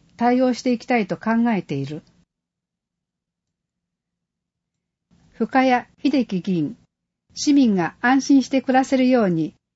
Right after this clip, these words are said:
医療機関との連携強化と支援を。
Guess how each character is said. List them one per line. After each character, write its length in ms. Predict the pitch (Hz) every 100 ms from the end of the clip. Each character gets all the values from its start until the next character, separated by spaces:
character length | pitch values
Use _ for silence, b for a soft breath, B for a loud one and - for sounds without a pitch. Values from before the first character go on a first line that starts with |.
| _ -
医 100 | 233
療 200 | 277 277
機 80 | -
関 220 | 240 190
と 140 | 180
の 220 | 170 165 - 214
連 260 | 240 277
携 200 | 285 277
強 180 | - 247
化 140 | 180
と 200 | - 170 -
支 240 | - 208
援 220 | 208 196
を。 180 | 175